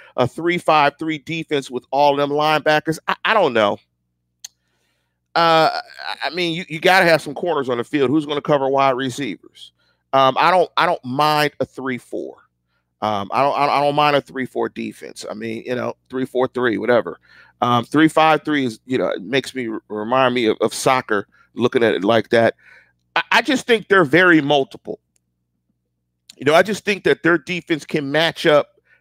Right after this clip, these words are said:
very well to modern offenses in the National Football League. You're not gonna get situations where I think you get a guy like Vince Williams isolated in coverage against a running back or tight ends.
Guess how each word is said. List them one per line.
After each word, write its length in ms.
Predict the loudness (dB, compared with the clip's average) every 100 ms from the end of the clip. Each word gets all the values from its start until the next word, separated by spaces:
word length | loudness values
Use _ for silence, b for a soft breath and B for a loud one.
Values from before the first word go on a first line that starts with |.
| _
very 480 | 0 4 4 2 -6
well 560 | 0 2 4 2 -4 _ _ _ _ _ _ _ _ _
to 120 | -4
modern 460 | 0 2 2 2 2
offenses 600 | 2 0 -2 -12 -10 -6
in 60 |
the 60 | -2
National 340 | 0 -2 -4
Football 320 | -12 -8 -6 -6
League. 180 | -6
You're 120 | -6 -4
not 360 | -2 -2 -2
gonna 200 | -2 -4
get 160 | -2 -4
situations 680 | -4 -10 -6 -4 -4 -6 -14
where 340 | -6 -2 -2 -4 B B _
I 160 | 0 0
think 380 | 0 -4 -4 -12
you 140 | -14
get 280 | -2 0 0 _ b b
a 80 | -6
guy 300 | 0 4 4
like 260 | 4 0 0
Vince 320 | -2 -2 -2
Williams 400 | -6 -4 -4 -6 _
isolated 640 | 0 2 0 2 2 0 0
in 220 | -2 -2
coverage 540 | 0 2 2 -4 -4 -4
against 460 | -2 -2 -4 -4 -4
a 140 | -4
running 320 | -2 -2 0
back 180 | 0 0
or 140 | -2 -6
tight 360 | -2 -2 -2
ends. 340 | -6 -12 -18